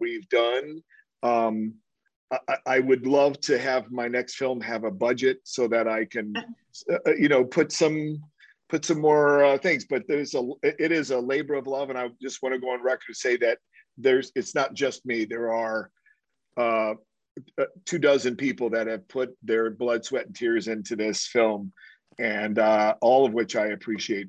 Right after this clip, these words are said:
Speaker 1: And I mean, we had probably, there was only, we had fifteen or sixteen shooting days, and only five or six characters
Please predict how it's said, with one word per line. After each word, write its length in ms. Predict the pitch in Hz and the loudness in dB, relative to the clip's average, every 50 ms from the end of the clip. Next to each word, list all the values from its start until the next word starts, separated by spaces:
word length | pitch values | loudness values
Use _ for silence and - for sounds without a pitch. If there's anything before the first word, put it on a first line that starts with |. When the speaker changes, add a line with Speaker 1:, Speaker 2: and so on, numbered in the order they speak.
| - - | -8 -4
Speaker 1:
And 180 | 107 113 123 123 - | -4 -4 -4 -4 -4
I 60 | 127 | -2
mean, 220 | 120 120 117 120 117 | 0 0 0 0 2
we 260 | 117 120 120 120 120 | 2 2 2 2 2
had 440 | 113 120 123 120 117 113 113 113 113 - _ _ _ _ _ _ _ _ _ _ - | 2 4 6 6 8 6 6 2 -2 -12 _ _ _ _ _ _ _ _ _ _ -10
probably, 920 | - - 156 170 180 165 160 139 123 131 131 123 123 120 120 117 120 - _ _ _ _ _ _ _ _ _ _ _ _ _ _ _ _ _ _ _ | -2 0 2 2 2 2 2 0 2 2 2 2 2 0 -2 -4 -6 -10 _ _ _ _ _ _ _ _ _ _ _ _ _ _ _ _ _ _ _
there 100 | - 143 | -2 0
was 160 | 131 120 117 143 | 0 0 2 2
only, 680 | 147 160 165 165 165 165 160 156 151 151 139 131 - _ _ _ _ _ _ _ | 0 0 0 -2 -2 -2 -2 -2 -2 -2 -4 -6 -12 _ _ _ _ _ _ _
we 160 | - 143 160 | -4 -2 0
had 200 | 165 143 120 104 | 0 0 -2 -4
fifteen 480 | - - - 175 - - - 180 175 160 | -10 -12 -10 -10 -10 -8 -8 -6 -6 -4
or 60 | 147 | -6
sixteen 480 | - - 160 151 - - - 151 139 127 | -4 -4 -6 -6 -6 -8 -8 -8 -8 -6
shooting 380 | - - 160 151 131 123 117 | 0 4 4 4 4 4 2
days, 500 | 104 110 110 107 107 110 117 113 - - _ _ _ _ _ _ _ - | 2 2 2 2 2 0 0 -2 -6 -16 _ _ _ _ _ _ _ -4
and 320 | 123 127 127 120 113 127 - _ _ _ _ _ _ - | -2 -2 -2 -4 -8 -10 -18 _ _ _ _ _ _ 0
only 460 | - 135 156 156 160 160 151 143 131 | 2 2 4 4 4 4 4 4 2
five 760 | - - - - - - 147 139 143 147 151 151 151 143 147 - _ _ _ _ - | 0 -2 -8 -10 -6 -2 0 2 2 4 2 2 0 -4 -8 -18 _ _ _ _ -8
or 120 | 120 117 | -8 -6
six 280 | - - - - - - | -4 -4 -6 -4 -6 -4
characters 720 | - - 151 143 123 - - 113 113 110 - - - | 0 2 2 2 2 2 0 -2 0 -2 -4 -10 -14